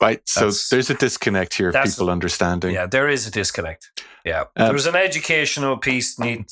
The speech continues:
Speaker 2: needs to be done here that's jumping off the page.
Speaker 1: You were, um, commenting just there earlier, Cormac, about the focus on S M Es and the burden on S M Es.
Speaker 2: Mm-hmm.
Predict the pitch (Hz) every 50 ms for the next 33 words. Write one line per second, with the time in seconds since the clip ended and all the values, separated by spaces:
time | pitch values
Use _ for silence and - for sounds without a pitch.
0 | - - 113 110 104 - - 101 98 87 101 95 98 92 85 82 87 85 85 80
1 | 76 85 90 - - - - - - - - 90 87 82 - - 80 80 80 -
2 | - - 78 - - 80 78 71 - - - - 135 135 127 139 165 190 196 180
3 | 165 143 - - - 113 117 113 110 107 107 - - - 131 123 131 131 - 127
4 | 117 104 - 107 - - - 110 104 104 - 104 113 131 131 123 104 - - -
5 | 107 98 92 92 - - - - 101 87 104 98 95 95 95 - _ - 95 -
6 | - 113 104 101 - 101 95 - - - - 98 92 90 90 90 90 90 90 -
7 | - 101 101 - - 110 104 104 107 127 160 - - 110 95 90 85 - 107 101
8 | 104 107 - 120 127 135 - _ _ _ _ - 98 98 98 95 95 98 - 95
9 | 98 - - 107 104 107 113 131 143 - - - 127 123 131 135 139 127 -